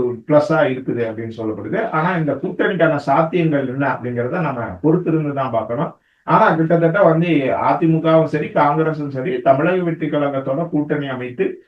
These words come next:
அஹ், திமுகவை வீழ்த்தணும் அப்படிங்கிற ஒரு முடிவுக்கு கிட்டத்தட்ட வந்திருக்காங்க. அதனாலதான் இது போன்ற சம்பவங்கள் தொடர்ச்சியா நடக்குது அப்படிங்கிறத நம்ம வந்து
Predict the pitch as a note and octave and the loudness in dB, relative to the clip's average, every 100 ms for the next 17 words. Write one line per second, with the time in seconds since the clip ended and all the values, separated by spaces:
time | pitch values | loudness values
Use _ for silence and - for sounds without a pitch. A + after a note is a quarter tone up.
0 | _ _ _ C3+ C3 F#3 A3 A#3 G3+ F3+ | _ _ _ -2 0 0 -2 0 2 4
1 | D#3 C#3 D#3+ D#3 D3 C#3 C3 C#3 C3+ C3 | 4 6 4 4 2 0 -4 -4 -4 -2
2 | C3+ C3+ A#2+ B2 D#3+ E3 D#3 D#3+ - - | -2 0 -2 2 4 4 4 0 -2 -4
3 | C3+ - D3+ A#2+ A#2+ C3+ C3+ A#2+ A2+ B2 | -4 0 2 2 0 -2 -4 -4 -4 -2
4 | - - - - G#3 G3+ F3+ C3+ F3+ D3+ | -2 -4 -4 -4 -4 -4 -2 -2 -2 -4
5 | C3+ C3+ C#3 D3 D#3+ E3+ - B2 C3 C3 | -4 -6 -2 -2 0 -2 -2 -6 -2 -2
6 | B2 C#3+ A#2+ A#2+ A#2 C#3+ C3 A2 C3+ C3 | -2 -2 -2 -2 -4 -4 -4 -2 -2 -2
7 | - A2+ A2 A2+ A2 A2+ E3 D3+ A2+ G#2+ | -4 -6 -6 -6 -6 -4 -2 -2 -6 -6
8 | C#3 | -4